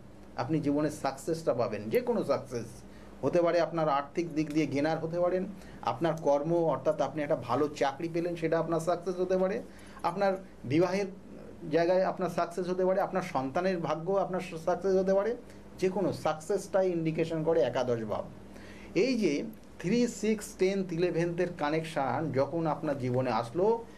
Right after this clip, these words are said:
আপনার দেখা যাচ্ছে আপনি ভালো কানেকশানে আপনার চাকরি হলো, এবং যদি ওটা নবম, ninth হাউসের সঙ্গে connection হয় বা টুয়েলভের connection হয়, কারণ দেখুন, ভাগ্য কিন্তু সব থেকে বড় কথা। অর্থাৎ ভাগ্য যদি আপনার থাকে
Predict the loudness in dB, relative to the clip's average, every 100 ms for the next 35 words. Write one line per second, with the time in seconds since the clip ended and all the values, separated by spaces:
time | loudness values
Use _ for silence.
0 | -10 -2 -2 0 -2 -2 -6 -4 0 0
1 | 0 0 0 -2 -2 0 0 0 -2 -4
2 | -4 -2 0 0 -2 -2 0 -2 -2 -4
3 | -4 0 2 0 -2 -12 -16 0 2 4
4 | 2 2 2 4 2 2 2 2 0 0
5 | 0 0 2 2 2 0 0 0 0 0
6 | -2 -2 2 2 2 0 -2 0 2 2
7 | 0 0 0 -2 -2 0 0 0 -6 -18
8 | -4 -2 2 2 2 0 0 0 0 -2
9 | -2 -2 -6 -6 0 -2 -2 -6 -2 0
10 | 0 -2 0 2 4 2 0 -4 -6 -14
11 | -16 -12 -4 -2 -2 0 -2 0 0 2
12 | 2 2 2 0 -2 -4 -2 -2